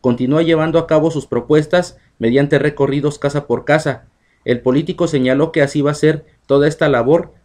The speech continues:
hasta que lo permita la ley para aprovechar todos los días de campaña. En su andar por diversos puntos de la ciudad, la comunidad, pues lejos de ser, eh, aspirante a legislador, le están solicitando obras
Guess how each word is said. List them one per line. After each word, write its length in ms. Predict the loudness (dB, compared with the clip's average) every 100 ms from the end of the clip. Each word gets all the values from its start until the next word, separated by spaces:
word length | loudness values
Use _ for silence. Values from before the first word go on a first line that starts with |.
| -4
hasta 320 | -4 -2 -4
que 100 | -2
lo 140 | 0
permita 360 | 0 0 0 0
la 120 | 2
ley 380 | 2 2 0 -8 _ _ -2
para 180 | 2 2
aprovechar 480 | 2 0 0 -2
todos 240 | 0 0 2
los 140 | 0
días 160 | 0 -2
de 140 | -2
campaña. 580 | -2 2 4 4 0 -6 _ _ _ _ -4
En 160 | -4
su 120 | 0
andar 360 | 0 2 2 2
por 140 | -2
diversos 440 | 0 0 0 -4 -6
puntos 380 | -2 0 0 -2
de 100 | -2
la 80 |
ciudad, 480 | -2 0 2 0 -4 _ -20 -4
la 160 | -2
comunidad, 720 | 0 0 0 2 2 0 -4 -20 _ -4
pues 160 | -2
lejos 300 | 0 0 0
de 80 | -2
ser, 360 | 0 0 0 -6 -20 -20 -10
eh, 260 | -4 -2 -2
aspirante 460 | -2 0 0 0
a 20 | 0
legislador, 720 | 0 -2 0 2 2 0 _ _
le 120 | -4 -4
están 280 | 0 -2
solicitando 680 | 0 -4 -4 -4 -2 2 4
obras 480 | 4 4 2 -2